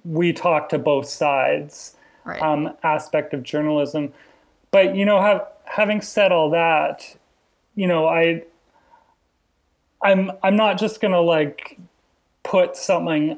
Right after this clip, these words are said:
Speaker 1: out into the world that's not factually supported. I think I,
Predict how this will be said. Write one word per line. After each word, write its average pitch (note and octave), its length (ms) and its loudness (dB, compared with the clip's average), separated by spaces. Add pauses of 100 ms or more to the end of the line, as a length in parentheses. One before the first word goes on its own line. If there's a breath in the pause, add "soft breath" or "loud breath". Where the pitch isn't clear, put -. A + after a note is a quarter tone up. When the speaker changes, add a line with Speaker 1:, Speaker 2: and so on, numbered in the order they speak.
Speaker 1:
out D#3+ 220 2
into D#3 240 -4
the D3+ 120 0
world C#3+ 420 2
that's D3 240 -4
not C#3+ 440 -2 (240)
factually C#3+ 640 -4
supported. D3 840 -4
I E3 100 0
think E3+ 200 -4
I, E3 240 2